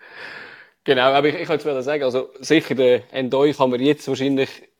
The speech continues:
also ich glaub, man hat ihn letzte Saison ab und zu mal ein bisschen kritisiert, aber mir ist er meistens ein bisschen zu viel Aussenriss, Absatz und alles.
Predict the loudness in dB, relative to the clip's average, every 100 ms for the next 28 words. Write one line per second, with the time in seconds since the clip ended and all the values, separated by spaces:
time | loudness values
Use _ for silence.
0 | _ _ _ _ _ _ -12 -2 0 0
1 | 0 0 2 2 0 -4 -2 0 2 2
2 | 0 -4 -2 0 2 0 0 -2 -2 -4
3 | -4 -2 0 2 2 2 2 2 2 2
4 | 2 2 0 -8 -4 -6 -2 0 4 4
5 | 2 2 2 4 4 4 2 2 0 2
6 | 2 2 0 -4 0 0 -2 -6